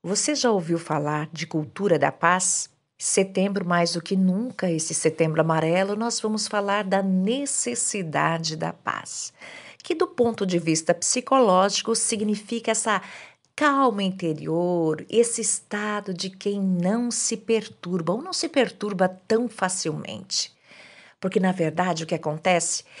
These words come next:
é que muitas das doenças mentais da atualidade devastam esse sentimento de calma interior.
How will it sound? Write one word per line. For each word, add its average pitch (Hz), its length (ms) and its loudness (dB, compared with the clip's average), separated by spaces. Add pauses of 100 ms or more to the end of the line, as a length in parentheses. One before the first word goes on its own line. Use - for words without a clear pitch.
(140)
é 196 80 0
que 254 120 -2
muitas 247 760 -2
das 214 240 2
doenças 185 720 0
mentais 180 800 -2
da 170 140 -4
atualidade 165 960 -2 (340)
devastam 214 960 2
esse 180 220 0
sentimento 156 840 -2
de 156 140 -4
calma 156 420 -4
interior. 160 540 -4